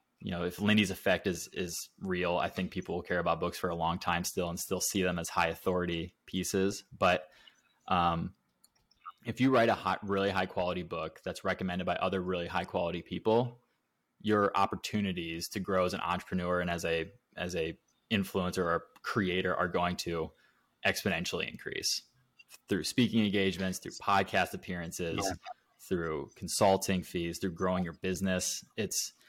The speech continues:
Speaker 1: pretty endless. And not, and the third thing I guess I'll say, um, because it's, it's not trivial, you can actually make a lot of money writing a book. And a lot of, uh, I, I think there's a, a common,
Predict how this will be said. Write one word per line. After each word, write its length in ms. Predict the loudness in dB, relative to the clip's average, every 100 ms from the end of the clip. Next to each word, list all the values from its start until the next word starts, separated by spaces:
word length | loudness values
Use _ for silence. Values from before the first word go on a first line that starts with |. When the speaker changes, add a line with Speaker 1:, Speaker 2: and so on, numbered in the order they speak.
| _ -2
Speaker 1:
pretty 240 | 2 2
endless. 280 | 2 0 -2
And 180 | -2 0
not, 140 | -2
and 200 | -2 -4
the 80 | -4
third 260 | 0 2 2
thing 140 | 2
I 80 | 2
guess 160 | 2 0
I'll 80 |
say, 320 | 2 0 0 -4 _ _ _ _ _ 0
um, 280 | 0 0
because 300 | 0 2 2
it's, 320 | 0 -4 -4 -14 _ _ -6
it's 160 | 0
not 300 | 4 4 4
trivial, 640 | 0 2 2 -2 -4 -6 _ _ -4
you 100 | 0
can 160 | 0
actually 340 | 2 0 0 0
make 260 | 2 0
a 60 | 0
lot 220 | 0 0
of 80 | 0
money 260 | -4 -6 -6
writing 300 | -4 -6 -8
a 60 |
book. 320 | -10 -10 -12 _ _ _ _ _ _ -2
And 320 | 0 2 -2 -6 -2
a 60 |
lot 240 | 4 6 4
of, 60 | -2 -6
uh, 180 | -4 -4 -4 -4
I, 120 | -4 -2
I 40 |
think 160 | 0 2
there's 140 | 4
a, 240 | 2 0 -4
a 80 | -6
common, 540 | -2 0 2 -2 -4